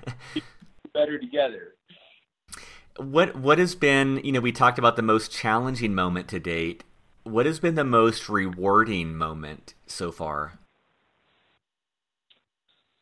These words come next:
Speaker 2: Um, I think the most remor-,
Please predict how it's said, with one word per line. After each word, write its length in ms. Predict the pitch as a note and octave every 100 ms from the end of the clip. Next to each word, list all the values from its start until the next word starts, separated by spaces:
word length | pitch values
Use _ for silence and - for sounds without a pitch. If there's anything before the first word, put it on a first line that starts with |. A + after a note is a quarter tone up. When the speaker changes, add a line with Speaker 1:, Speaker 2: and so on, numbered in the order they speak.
| _ -
Speaker 2:
Um, 560 | F3+ F#3+ F#3 F#3 E3+ D#3+ _ _ _ _ _ _ _ _ _ _ _ _ _
I 80 | D3
think 220 | G3+ G3
the 60 | G3+
most 280 | D#3+ D3
remor-, 400 | C#3 A#2+ A#2+ C3